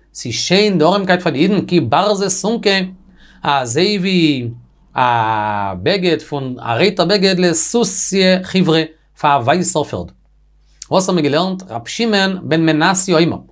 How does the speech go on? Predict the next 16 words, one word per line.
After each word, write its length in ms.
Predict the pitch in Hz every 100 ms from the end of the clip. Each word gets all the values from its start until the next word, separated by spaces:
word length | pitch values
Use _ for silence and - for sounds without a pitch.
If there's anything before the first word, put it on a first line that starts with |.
| _ _ - -
"איזו 420 | 196 233 196 190
מעובס 380 | 165 175 185 -
ליוחא 240 | 156 - 113
ליסקו, 320 | 190 - 185
איזה 180 | 160 139
הבא 260 | 135 185
על 100 | 165
ערווה, 400 | 147 202 185 170 156
ואוי 240 | 131 190
לי 100 | 175
ממנו 260 | 160 156 151
ממזר 300 | 165 170 143
וכולו." 280 | 143 104 87 _ _ _ _ _ -
Fragt 140 | 143 170
die 80 | 147
Gemorre, 360 | 131 170 202